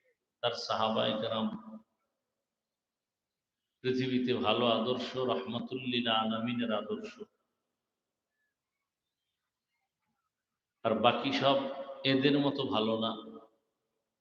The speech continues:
অতএব এদের সাথেই চলতে পারলে হাসরের ময়দানে হাসরটা ভালো হওয়ার আশা করা যায়।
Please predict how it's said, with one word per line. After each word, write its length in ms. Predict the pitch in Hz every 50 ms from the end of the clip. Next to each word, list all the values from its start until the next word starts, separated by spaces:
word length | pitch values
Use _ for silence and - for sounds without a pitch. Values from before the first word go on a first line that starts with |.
| _ _ _ _ _ _ _ _ _ _ _ _ _ _ _ _ _ _ -
অতএব 320 | 113 117 113 117 135 127 120
এদের 320 | 120 120 117 123 131 123
সাথেই 680 | - - - 135 135 139 147 147 151 156 - - - - - - - - - _ _ _ _ _ _ _ _ _ _ _ _ _
চলতে 440 | - - 123 123 120 123 120 120 113
পারলে 340 | 117 120 117 117 123 127 139
হাসরের 520 | - 113 110 107 - - 120 117 113 110 107
ময়দানে 500 | 104 104 104 104 104 110 110 110 127 - 262 - - _ _ _ _ _ _ -
হাসরটা 540 | 113 113 - - 127 127 - - - 139
ভালো 460 | 135 - - - 101 104 117 120 117 120
হওয়ার 300 | 110 110 113 113 120 113
আশা 300 | 107 110 107 - 110 110
করা 300 | 110 104 101 95 92 92
যায়। 100 | 92